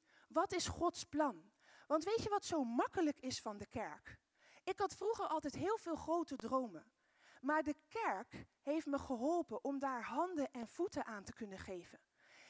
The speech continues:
Ik wilde een verschil maken in deze wereld. Maar de kerk heeft me geholpen hoe ik dat kan doen. Hele makkelijke voorbeelden waar ik kon gaan helpen. Ik ben begonnen in een kidsteam en, weet je, in, in, eh, in het welkomteam.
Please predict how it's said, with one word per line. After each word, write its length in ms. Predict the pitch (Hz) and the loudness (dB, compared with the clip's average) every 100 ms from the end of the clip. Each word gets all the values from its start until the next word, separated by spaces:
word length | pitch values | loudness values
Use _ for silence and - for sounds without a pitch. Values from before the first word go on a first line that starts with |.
| - | -2
Ik 140 | 302 | 2
wilde 380 | 240 381 440 330 | 6 8 8 6
een 100 | 294 | 2
verschil 460 | 269 - - 453 | 2 2 4 4
maken 340 | 381 269 240 247 | 6 4 4 0
in 120 | 254 | 0
deze 300 | 285 269 254 | 2 2 2
wereld. 580 | 254 403 277 175 - - - - - - | 4 4 4 -2 -6 -14 -16 -20 -16 2
Maar 200 | 294 311 | 4 4
de 100 | 320 | 2
kerk 400 | - 415 359 240 | -2 0 2 0
heeft 260 | - 285 294 | 0 0 2
me 120 | 269 | 0
geholpen 540 | - 254 254 330 - 233 | 0 2 4 4 4 0
hoe 480 | 214 262 359 330 - | 4 8 10 10 2
ik 240 | - 277 - | -4 -4 -2
dat 220 | 240 - | -4 -4
kan 180 | 226 202 | -8 -6
doen. 320 | 190 160 143 _ _ - _ | -8 -8 -14 _ _ -20 _
Hele 360 | 269 359 415 320 | 2 4 6 6
makkelijke 640 | 277 349 392 320 262 254 | 6 6 6 4 4 0
voorbeelden 680 | - 302 349 247 202 - - - - | 2 4 6 4 0 -2 -12 -18 -20
waar 280 | - 302 359 | 0 6 6
ik 100 | 349 | 6
kon 180 | - 339 | 4 4
gaan 220 | 302 285 | 4 0
helpen. 440 | 214 294 349 - - | 4 4 4 2 -6
Ik 340 | - - - | -10 -20 4
ben 160 | 294 302 | 4 6
begonnen 440 | 302 339 359 330 | 2 2 2 4
in 120 | 294 | 4
een 200 | 277 - | 2 2
kidsteam 680 | - 359 - - 320 311 302 | -2 0 0 2 6 6 4
en, 240 | 233 226 - - | 0 -4 -8 -4
weet 180 | 294 294 | 0 2
je, 160 | 320 277 | 4 2
in, 160 | 277 | 2
in, 200 | - 262 | 0 0
eh, 160 | 262 247 | 0 2
in 120 | 269 | 4
het 140 | 262 240 | 2 4
welkomteam. 880 | 339 381 339 311 - 330 302 277 | 4 4 2 -2 2 4 4 2